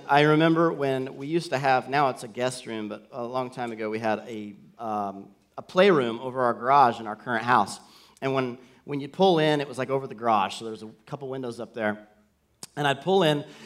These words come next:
and, uh, you know, they'd hear Daddy was home from, from work, right? You know, and, and they'd be, like, jumping up and down, waving in the window. And then my, my Addie was, like, at that point, like, three, so all I saw was a little thing on top of her head,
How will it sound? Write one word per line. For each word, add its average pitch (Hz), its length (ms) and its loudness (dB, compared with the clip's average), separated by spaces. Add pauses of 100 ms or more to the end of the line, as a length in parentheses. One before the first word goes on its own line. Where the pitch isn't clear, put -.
(160)
and, 139 440 4
uh, - 40 -8 (320)
you 147 160 -2
know, 135 240 6
they'd 131 200 -2
hear 135 140 2
Daddy 127 300 6
was 107 160 -10
home 104 240 -10
from, 98 300 -16 (260)
from 110 160 -12
work, 113 300 -2
right? 113 280 0
You 127 80 -10
know, 127 220 -2
and, 120 420 -8
and 120 220 -4
they'd 135 180 2
be, 135 120 -8
like, 113 340 -6
jumping 147 340 -8
up 139 140 -10
and 127 100 -14
down, 123 280 -12
waving 131 260 -10
in 120 100 -12
the 117 60 -12
window. 120 440 -10 (1120)
And 143 160 2
then 156 140 6
my, 143 160 8
my 147 260 4
Addie 147 300 8
was, 143 160 2
like, 131 160 4
at - 120 -2
that 135 200 4
point, 147 180 -2
like, 127 220 -8
three, 139 260 -2
so 139 140 -8
all 135 140 4
I 143 80 8
saw 139 220 2
was 123 100 2
a - 20 -12
little 135 160 -4
thing 127 220 -6
on 117 100 -2
top 123 220 4
of 113 100 -4
her 117 120 0
head, 135 320 6